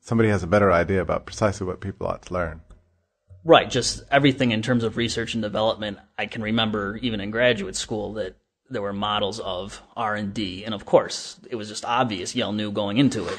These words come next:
Speaker 2: that
Speaker 1: <laughs>
Speaker 2: it was gonna be the market can't do it correctly, and so it was, there's really a whole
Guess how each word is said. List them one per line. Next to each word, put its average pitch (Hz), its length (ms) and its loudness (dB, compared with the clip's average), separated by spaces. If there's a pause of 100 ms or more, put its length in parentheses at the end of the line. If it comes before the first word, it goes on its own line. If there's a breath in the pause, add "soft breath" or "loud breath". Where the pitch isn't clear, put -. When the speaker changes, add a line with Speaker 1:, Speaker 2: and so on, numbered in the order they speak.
Speaker 2:
that 98 300 -4
Speaker 1:
<laughs> - 80 -20
Speaker 2:
it 135 120 -6
was 110 100 -6
gonna 110 140 -4
be 101 100 -4
the 98 80 -2
market 117 400 2
can't 101 300 -6 (140)
do 117 180 0
it 107 80 -8
correctly, 101 500 -4
and 98 100 -6
so 104 280 0
it 95 80 -10
was, 101 380 -4 (440)
there's 123 180 2
really 147 220 10
a 110 80 2
whole 113 420 4